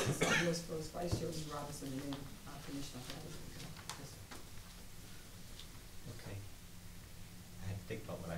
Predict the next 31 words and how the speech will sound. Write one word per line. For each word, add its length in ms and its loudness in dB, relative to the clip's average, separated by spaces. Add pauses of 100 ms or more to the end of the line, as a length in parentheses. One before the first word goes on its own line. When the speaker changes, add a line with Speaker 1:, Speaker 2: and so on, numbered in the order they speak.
Speaker 2:
just 240 -4
heard. 160 0 (160)
That 80 -2
was 160 -4
a 160 -2
lot. 160 0 (320)
Um, 160 0 (380)
in, 180 6
in, 160 12
in 160 10
a 80 8
good 240 12
way. 240 4 (240)
Um, 160 6 (420)
all 60 8
right, 160 8
so, 240 4 (220)
so 360 6
again, 360 6
this 200 6
is 140 0
about 340 6
internal 540 2
controls. 560 2 (880)
Um, 400 2
and, 380 -2 (100)
and 160 -2
so 160 2 (100)
it's 200 -2
just 240 2
an 100 0